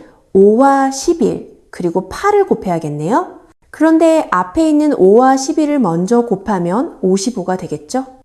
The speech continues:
그 다음에 팔을 곱하면 사백사십이 돼요. 하지만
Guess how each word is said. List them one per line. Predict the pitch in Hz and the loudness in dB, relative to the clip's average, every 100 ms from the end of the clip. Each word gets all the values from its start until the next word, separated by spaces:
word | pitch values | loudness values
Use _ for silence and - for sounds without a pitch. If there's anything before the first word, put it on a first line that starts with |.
| _ _ | _ _
그 | 180 | -6
다음에 | 180 170 160 214 277 349 - - - | -2 -2 0 0 0 -2 -10 -20 -8
팔을 | - 392 370 | 0 2 4
곱하면 | 349 - - 165 190 294 370 - - _ | 2 -2 -6 -4 0 0 0 -4 -16 _
사백사십이 | - 370 359 349 254 214 185 180 | -6 -2 0 -2 -4 -6 -6 -8
돼요. | 175 156 - - _ _ _ _ _ _ _ _ _ _ _ _ | -10 -12 -14 -20 _ _ _ _ _ _ _ _ _ _ _ _
하지만 | - 302 269 269 311 175 - | -8 -4 0 0 0 -4 -12